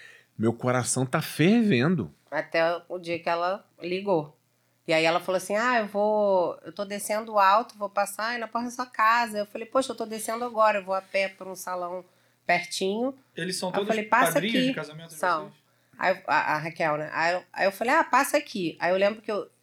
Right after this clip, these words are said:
Speaker 2: eu tinha muito pouco tempo, que eu tinha a hora marcada, né? No salão, aí eu só entrei no carro, a gente se abraçou e tal, a,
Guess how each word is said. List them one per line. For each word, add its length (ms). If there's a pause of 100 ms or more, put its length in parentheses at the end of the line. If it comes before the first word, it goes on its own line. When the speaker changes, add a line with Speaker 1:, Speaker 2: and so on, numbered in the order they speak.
Speaker 2:
eu 140
tinha 160
muito 240
pouco 260
tempo, 320
que 80
eu 60
tinha 200
a 40
hora 180
marcada, 540
né? 200 (380)
No 160
salão, 520
aí 100
eu 40
só 160
entrei 440
no 80
carro, 400
a 60
gente 120
se 60
abraçou 440
e 80
tal, 420
a, 60